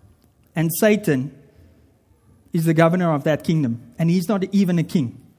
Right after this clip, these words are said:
Jesus calls him the father of lies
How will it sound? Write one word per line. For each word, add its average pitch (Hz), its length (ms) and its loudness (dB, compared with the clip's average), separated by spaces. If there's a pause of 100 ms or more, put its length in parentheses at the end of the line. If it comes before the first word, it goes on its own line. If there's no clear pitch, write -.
(520)
Jesus 185 360 -2
calls 208 300 0
him 165 160 0
the 147 80 -2
father 202 360 0
of 202 140 0
lies 147 540 0